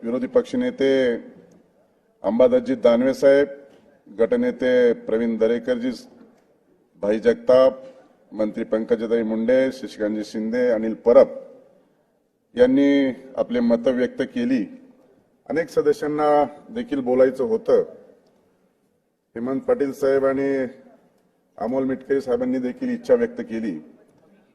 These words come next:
सचिन नाईक साहेबांनी देखील इच्छा व्यक्त केली ना, उमाताई खापरे ज्यांनी ठराव मांडला, राजन साहेब यांनी सगळ्यांना बोलायची इच्छा होती,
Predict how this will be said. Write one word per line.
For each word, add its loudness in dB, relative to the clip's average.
सचिन -8
नाईक 2
साहेबांनी -2
देखील -6
इच्छा -2
व्यक्त -4
केली -8
ना, 2
उमाताई 0
खापरे 2
ज्यांनी 2
ठराव 6
मांडला, 2
राजन 4
साहेब 4
यांनी -2
सगळ्यांना 0
बोलायची 4
इच्छा 0
होती, 2